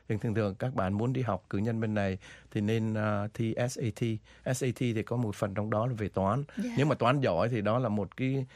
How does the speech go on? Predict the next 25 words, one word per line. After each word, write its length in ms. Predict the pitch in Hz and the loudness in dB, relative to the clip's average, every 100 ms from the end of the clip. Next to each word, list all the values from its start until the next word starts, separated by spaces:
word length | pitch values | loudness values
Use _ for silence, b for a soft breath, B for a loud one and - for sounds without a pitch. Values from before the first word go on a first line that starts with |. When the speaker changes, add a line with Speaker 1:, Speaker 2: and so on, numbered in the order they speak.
| B B - | B B -8
Speaker 1:
cái, 100 | 131 | -4
cái, 160 | 139 127 | -2 -2
cái, 220 | 135 131 127 | -2 -2 -2
cái, 240 | 131 131 131 220 | -4 -2 -6 -8
ừm, 280 | - - - - - | -6 -6 -6 -8 -8
cái, 100 | - - | -10 -4
cái 240 | 139 135 143 156 | -4 -2 -4 -4
lý 140 | 127 143 | 0 4
do 280 | 147 131 120 | 6 6 6
mà 160 | 113 | 2
các 200 | 98 131 | 0 -2
bạn 180 | 90 85 | -2 -2
có 60 | 123 | -4
thể 100 | 117 | -4
dùng 260 | 113 98 | -2 -2
được 200 | 95 85 | -2 -2
để 100 | - | -2
mà 120 | 101 101 | 0 0
đi 120 | 107 | 0
học 240 | 101 - _ b b | -2 -4 _ b b
về 140 | 107 90 | -2 0
cái 160 | 127 | 0
ngành, 320 | 113 95 90 | 0 0 0
à, 240 | 90 87 87 B B B B - | 0 0 -4 B B B B -6
ờm, 640 | 98 92 92 92 87 85 | -2 0 0 -2 -2 -4